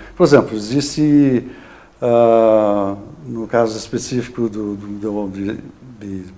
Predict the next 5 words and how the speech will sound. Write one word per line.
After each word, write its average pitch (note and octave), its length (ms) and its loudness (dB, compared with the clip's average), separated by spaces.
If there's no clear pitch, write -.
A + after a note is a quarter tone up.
terapias A2+ 560 -2
alternativas, G2 1000 -2
eu G2 240 -4
vou G2+ 80 -16
pegando G#2+ 800 -6